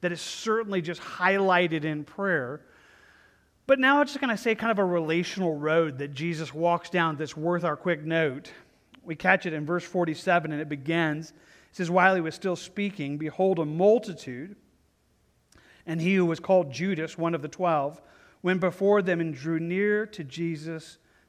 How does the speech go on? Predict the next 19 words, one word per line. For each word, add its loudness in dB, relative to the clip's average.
to -14
kiss -16
him. -14
But -6
Jesus -6
said 0
to -4
him, -10
'Judas, -4
are -2
you 0
betraying 0
the -4
Son -2
of -2
Man 0
with -8
a -10
kiss?'" -14